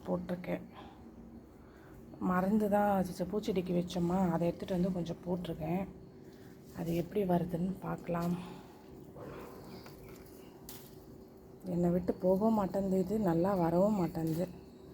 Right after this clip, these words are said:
இதுக்கு என்ன தான் பண்ணுறது, ஒரு சொல்யூஷனே எனக்கும் தெரியல. ஆனா, விடுறதுக்கும் மனசு இல்ல. இது நல்லா துளுத்து வந்ததுக்கப்புறமா காமிக்கிறேன் எப்படி இருக்குன்னு சொல்லிட்டு. இவங்க வந்து நம்ம வீட்டோட புது வரவு.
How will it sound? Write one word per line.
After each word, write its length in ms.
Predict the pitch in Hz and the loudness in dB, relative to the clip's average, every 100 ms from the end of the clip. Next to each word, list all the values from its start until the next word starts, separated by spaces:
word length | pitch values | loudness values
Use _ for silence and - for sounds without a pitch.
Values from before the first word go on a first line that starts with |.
| - - - 175 | -16 -16 -8 -4
இதுக்கு 280 | 165 - | -4 2
என்ன 180 | 175 185 | 6 6
தான் 240 | 202 226 233 | 8 8 8
பண்ணுறது, 580 | 180 175 175 170 185 | 6 4 4 4 6
ஒரு 160 | 185 170 - | 6 4 0
சொல்யூஷனே 560 | 165 185 202 180 190 | 2 4 4 4 4
எனக்கும் 460 | 190 160 175 208 202 | 4 4 4 4 4
தெரியல. 420 | 175 160 160 165 | 4 2 2 0
ஆனா, 500 | 170 170 185 190 165 | 0 2 4 4 4
விடுறதுக்கும் 680 | 165 170 175 208 202 196 175 | 4 4 6 4 4 2 2
மனசு 260 | 160 170 165 | 2 2 0
இல்ல. 260 | 160 175 - - - - - - - - - - - - - - - - - - - | 0 -2 -8 -18 -18 -18 -20 -20 -20 -20 -18 -18 -18 -18 -18 -18 -18 -18 -18 -18 -4
இது 140 | 175 | 2
நல்லா 280 | 170 175 202 185 | 6 10 8 8
துளுத்து 360 | 196 202 226 208 | 8 8 10 8
வந்ததுக்கப்புறமா 760 | 165 175 202 202 - 170 180 202 | 10 8 6 6 2 4 6 6
காமிக்கிறேன் 480 | 175 160 156 156 160 | 4 4 4 2 2
எப்படி 200 | 156 170 | 4 4
இருக்குன்னு 320 | 160 156 156 | 4 2 -2
சொல்லிட்டு. 600 | 147 151 147 160 214 302 - - - - - - - - - - - - - - - - - - | 0 -2 0 6 6 6 0 -18 -20 -20 -20 -20 -20 -20 -20 -20 -20 -20 -18 -18 -18 -18 -18 -2
இவங்க 300 | 202 208 202 | 6 8 8
வந்து 300 | 185 196 240 | 6 10 10
நம்ம 220 | 202 165 | 10 8
வீட்டோட 420 | 170 170 165 175 | 4 4 4 6
புது 240 | 233 233 226 | 6 10 10
வரவு. 360 | 196 180 180 | 10 8 8